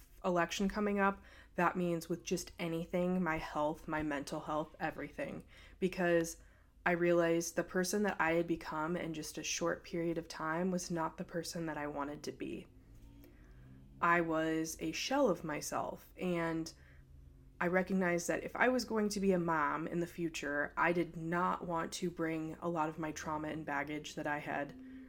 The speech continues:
recently acquired to the table. So I started therapy, and I am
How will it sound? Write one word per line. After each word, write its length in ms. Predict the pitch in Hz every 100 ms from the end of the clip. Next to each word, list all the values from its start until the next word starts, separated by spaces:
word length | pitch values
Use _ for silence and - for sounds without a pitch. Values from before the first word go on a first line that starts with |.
| -
recently 540 | 170 175 175 - 156
acquired 640 | 151 - 143 143 143 151 160 - - - - -
to 180 | - 190
the 100 | 170
table. 600 | 160 160 143 - 170 - - - - - - - - - - -
So 500 | - 175 170 160 170 - - - -
I 40 | 175
started 440 | - 190 185 180
therapy, 520 | 151 143 139 - 147 - - - - - - - - - - -
and 160 | 190 185
I 140 | 190
am 200 | 185 180